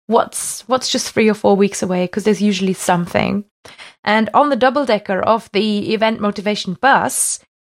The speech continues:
I have what you said, Day of the Dead. So research what's going on in your target country,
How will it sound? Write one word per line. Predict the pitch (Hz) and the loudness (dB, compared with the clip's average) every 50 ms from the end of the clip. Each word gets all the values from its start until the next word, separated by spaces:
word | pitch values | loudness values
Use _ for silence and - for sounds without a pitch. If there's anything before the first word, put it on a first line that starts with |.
| _ _ - | _ _ -2
I | 240 240 254 269 277 | 0 2 4 4 2
have | 277 254 247 262 254 262 269 254 - - _ _ _ _ _ _ _ _ _ - | 2 2 2 4 4 4 2 2 -2 -8 _ _ _ _ _ _ _ _ _ -4
what | 196 233 - - | -2 0 2 4
you | 262 320 | 4 4
said, | 320 - - 262 208 - - _ _ _ | 4 4 4 2 2 0 -4 _ _ _
Day | - 226 269 285 | -2 0 2 2
of | 277 254 - | 0 0 -2
the | 277 | -2
Dead. | 233 254 233 196 196 - | 0 2 2 0 0 -2
So | - - - 214 | -2 -2 0 0
research | 214 202 214 269 349 403 - - - 180 175 - - - - - - _ _ | 0 0 0 0 0 -2 -2 -2 -2 0 0 -2 -2 -4 -6 -8 -8 _ _
what's | - 240 240 - - | 0 0 0 0 0
going | - - 254 254 247 233 | 0 0 2 2 2 2
on | 233 233 226 - | 0 0 -2 -2
in | - 233 233 | -2 -2 0
your | 233 247 247 247 247 | 0 2 2 0 0
target | 247 - - 247 240 240 - 254 254 254 - - _ _ _ - | -2 0 2 2 2 2 2 0 -2 -2 -4 -10 _ _ _ -10
country, | - - 262 262 285 311 - - 226 208 190 180 175 170 | -2 0 2 2 2 0 -2 0 2 2 2 2 0 -2